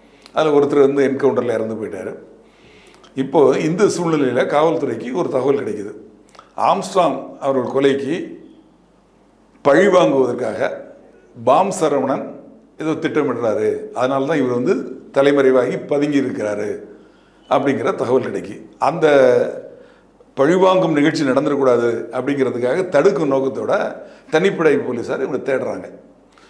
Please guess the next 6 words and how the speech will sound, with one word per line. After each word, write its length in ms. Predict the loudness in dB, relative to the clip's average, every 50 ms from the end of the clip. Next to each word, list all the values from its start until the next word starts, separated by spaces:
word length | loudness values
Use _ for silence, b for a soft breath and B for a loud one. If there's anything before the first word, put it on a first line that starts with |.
| b b _
தேடி 540 | 0 0 2 2 2 2 0 0 -2 -4 -4 -8 -14 -16 -18 -20 -20 -20 -20 _ _ _
ஆந்திரா 360 | 0 2 2 2 2 2 2 2 2
பார்டர்ல 600 | 2 2 2 2 0 -2 -2 -2 -4 -4 -6 -8 -14 -16 -14 0 2
வரதபாளையம் 760 | 2 4 4 4 4 4 4 4 4 4 4 2 2 0
அப்படின்னு 340 | -4 -4 -2 -2 -2 -2 -6
இருக்கு, 400 | -8 -10 -12 -12 -14 -16 -18 -20